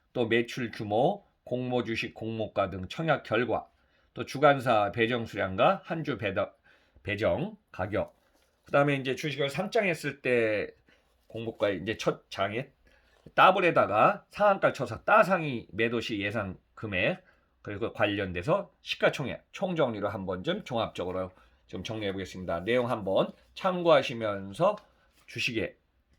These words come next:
중요한 내용 한번 좀 공유하시기 바랍니다. 자, 에스케이 이노베이션은요, 어, 에스케이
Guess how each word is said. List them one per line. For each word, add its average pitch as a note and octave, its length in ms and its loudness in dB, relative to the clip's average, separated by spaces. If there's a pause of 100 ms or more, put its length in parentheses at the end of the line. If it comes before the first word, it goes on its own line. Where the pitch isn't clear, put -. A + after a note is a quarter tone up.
(840)
중요한 G#2 400 -4
내용 F2+ 400 -4
한번 F2+ 340 -8
좀 D#3 220 -6
공유하시기 A2 420 -4
바랍니다. D#2 500 -6 (360)
자, C3 180 8
에스케이 F3 440 4
이노베이션은요, B2+ 800 0 (1500)
어, G2+ 440 -8 (480)
에스케이 C3 680 2